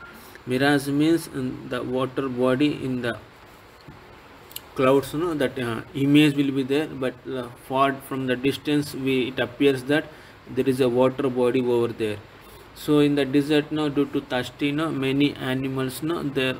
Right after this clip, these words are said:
uh, they run towards that mirage thinking that there is some water to drink, to s-, uh, to quench their thirst. But they travel, uh, this mirage, that mirage, and like that continuously, uh, they will be in the hope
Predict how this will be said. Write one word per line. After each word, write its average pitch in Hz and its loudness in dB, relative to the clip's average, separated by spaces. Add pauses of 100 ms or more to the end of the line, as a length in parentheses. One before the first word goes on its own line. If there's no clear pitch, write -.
uh, 120 -4 (460)
they 131 2
run 151 2
towards 143 2
that 131 -4
mirage 135 0
thinking 135 -2
that 139 0
there 127 0
is 123 0
some 123 -4
water 123 0
to 131 -4
drink, 110 -4 (920)
to 131 2
s-, - -10 (120)
uh, 123 -6 (100)
to 127 0 (140)
quench 135 -2
their 127 0 (160)
thirst. 104 -2 (560)
But 131 -2
they 139 4
travel, 135 0
uh, 123 -2
this 127 -4
mirage, 127 0
that 120 -6
mirage, 127 -2
and 123 -6
like 127 0
that 151 0 (1080)
continuously, 156 4
uh, 127 -4
they 127 0
will 127 0
be 127 -4
in 131 -4
the 117 -4
hope 127 0